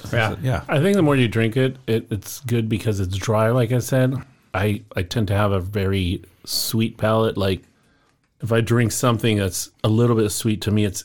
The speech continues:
Speaker 3: extremely sweet.
Speaker 1: Mm.
Speaker 3: So sometimes I have a hard time making beers that have a sweet finish because I have to kinda trust my sense that, like, "Oh, it's too sweet for me, but it's gonna be okay for other people," and hand it off to people, and,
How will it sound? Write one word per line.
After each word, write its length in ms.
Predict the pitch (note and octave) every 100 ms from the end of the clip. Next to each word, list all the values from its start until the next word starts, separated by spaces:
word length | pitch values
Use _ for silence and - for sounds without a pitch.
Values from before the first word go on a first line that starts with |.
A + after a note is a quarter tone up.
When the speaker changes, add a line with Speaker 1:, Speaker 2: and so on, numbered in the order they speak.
| -
Speaker 3:
extremely 580 | - - A#2+ A2 A2+
sweet. 380 | G#2+ - A2+ A#2
Speaker 1:
Mm. 180 | G#2 F#2+ F2+ - _ - -
Speaker 3:
So 220 | - G2+
sometimes 440 | A#2 G#2+ A2+ G#2
I 60 | G2
have 140 | G2
a 40 | E2+
hard 260 | G2 F#2
time 180 | - F#2+
making 300 | F#2+ F2 F2+
beers 320 | F2+ F#2 F2+
that 160 | F#2+ -
have 240 | G2+ F#2+
a 80 | F#2+
sweet 300 | - G#2+ -
finish 320 | G#2 G2 F#2
because 260 | - F2+ F#2+
I 60 | F2+
have 240 | G2+ -
to 260 | G2+ F2 F2 _ _ _ _ _ -
kinda 340 | - G#2+ F#2+
trust 460 | E2 - A2+ G#2+ -
my 140 | G2
sense 420 | F2 - G2+ F#2+ -
that, 140 | -
like, 180 | G#2 G2
"Oh, 140 | C3
it's 200 | C3+ B2+
too 140 | - C#3+
sweet 260 | C3 C#3+
for 100 | C3
me, 200 | C3 C3
but 160 | G#2 G#2+
it's 140 | A2
gonna 160 | - C3
be 100 | B2
okay 220 | A2+ A2+
for 140 | G#2+ A#2
other 160 | A2
people," 360 | F#2+ A#2+ G#2+ F#2
and 200 | F2 F2 - - -
hand 220 | - G2+
it 80 | G2
off 280 | F#2+ F#2+ -
to 80 | F#2
people, 420 | G#2+ G2 G2+ F#2+
and, 200 | F#2 F2